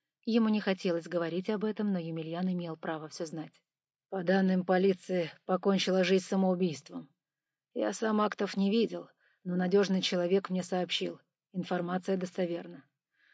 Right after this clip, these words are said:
Была облава на вокзале в день прилёта курьера. Там Зоя и погибла». «Вот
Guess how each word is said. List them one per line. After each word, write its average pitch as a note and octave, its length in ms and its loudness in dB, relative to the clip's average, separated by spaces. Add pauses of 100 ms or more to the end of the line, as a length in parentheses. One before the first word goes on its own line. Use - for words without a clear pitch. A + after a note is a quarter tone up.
(340)
Была F#3 360 4
облава F#3+ 400 4
на F#3 120 4
вокзале F3 460 2
в - 20 -10
день F3+ 180 2
прилёта F3+ 420 2
курьера. F3+ 580 2 (340)
Там G3+ 220 2
Зоя F3+ 240 4
и F3 40 0
погибла». E3+ 600 -4 (440)
«Вот G#3 360 6